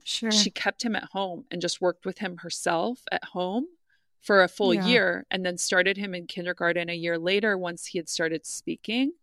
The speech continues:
Speaker 2: And then he, I mean, he thrived. He was in, like, a, a special education autism class. He was such a joy. He was so verbal. I mean,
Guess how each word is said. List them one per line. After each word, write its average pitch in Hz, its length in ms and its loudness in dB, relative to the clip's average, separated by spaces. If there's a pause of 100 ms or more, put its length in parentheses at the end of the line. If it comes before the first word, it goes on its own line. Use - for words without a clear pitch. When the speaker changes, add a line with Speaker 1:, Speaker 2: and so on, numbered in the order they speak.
(200)
Speaker 2:
And 233 160 8
then 233 240 4
he, 208 540 -4 (240)
I 214 80 0
mean, 220 160 4
he 214 140 -4
thrived. - 720 0
He 269 120 2
was 254 240 8
in, 254 200 6
like, 214 240 4
a, 170 440 4
a 165 60 -8
special 190 320 0
education 175 580 -2
autism 170 480 -6
class. 185 600 -2 (220)
He 233 200 0
was 202 220 2
such 208 320 0
a 277 80 2
joy. 175 580 4
He - 120 -8
was 180 140 -2
so 240 480 4
verbal. 185 600 0 (140)
I 190 140 2
mean, 175 320 -2